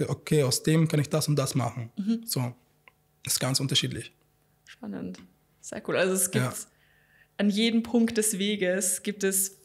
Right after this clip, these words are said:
Speaker 2: tausend verschiedene Wege, wie es weitergehen
Speaker 1: Voll,
Speaker 2: kann.
Speaker 1: aber es sind alle verbunden. Es ist,
Speaker 2: <laughs> Ja.
Speaker 1: verbindet sich, es verbindet sich immer wieder.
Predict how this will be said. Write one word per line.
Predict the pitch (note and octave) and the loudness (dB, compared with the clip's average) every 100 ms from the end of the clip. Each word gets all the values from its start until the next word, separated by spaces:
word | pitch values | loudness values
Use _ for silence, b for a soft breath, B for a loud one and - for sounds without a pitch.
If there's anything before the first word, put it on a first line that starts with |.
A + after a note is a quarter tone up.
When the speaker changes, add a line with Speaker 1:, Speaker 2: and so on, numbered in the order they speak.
| _ | _
Speaker 2:
tausend | - G3+ G#3 | 0 2 2
verschiedene | G#3 A3+ G#3 F#3 | 2 4 6 6
Wege, | A3 A3 G#3+ | 6 6 6
wie | |
es | A#3 | 6
weitergehen | G#3+ A3 G3+ F#3+ | 4 4 6 8
Speaker 1:
Voll, | D#3 | 8
Speaker 2:
kann. | C#3+ | 8
Speaker 1:
aber | D#3+ | 8
es | E3 | 8
sind | F#3 | 8
alle | E3+ A3 | 8 8
verbunden. | G#3+ F3 A3+ A#3+ D3 | 8 8 8 8 8
Es | C3+ C3+ | 6 6
ist, | D#3 | 4
Speaker 2:
<laughs> | B3+ | 4
Ja. | |
Speaker 1:
verbindet | E3+ F3+ G3+ C#3+ | 6 8 8 6
sich, | C3 | 4
es | B2+ | 4
verbindet | D3+ D#3 D#3+ D3 | 4 4 4 2
sich | C#3 | 0
immer | C3+ D3 | 2 2
wieder. | C#3 C3 B2+ | 2 0 -2